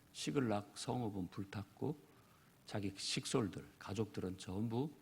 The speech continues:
하나도 없어요. 포로로 다 끌려간 거죠. 그러자 이 사람들이 와서 그 광경을 보고는 넋을 놓고 대성통곡하고 눈물을 흘리며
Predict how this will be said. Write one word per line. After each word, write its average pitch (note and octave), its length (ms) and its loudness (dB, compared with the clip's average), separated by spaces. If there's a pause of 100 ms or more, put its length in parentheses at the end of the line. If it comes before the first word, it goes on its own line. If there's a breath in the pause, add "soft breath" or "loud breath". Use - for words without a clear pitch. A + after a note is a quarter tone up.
(640)
하나도 C3+ 340 2
없어요. E2 360 -2 (340)
포로로 C#3+ 320 4
다 F2+ 100 -2
끌려간 G#2 480 2
거죠. E2 260 -12 (1800 soft breath)
그러자 C3 580 10 (140)
이 A#2+ 200 8
사람들이 A#2+ 380 6
와서 A2 320 4
그 A#2+ 320 6
광경을 A2+ 540 4
보고는 G2 580 2 (360)
넋을 G#2+ 480 2
놓고 F#2 440 0
대성통곡하고 G2 880 -2
눈물을 F#2+ 420 -2
흘리며 A2+ 460 0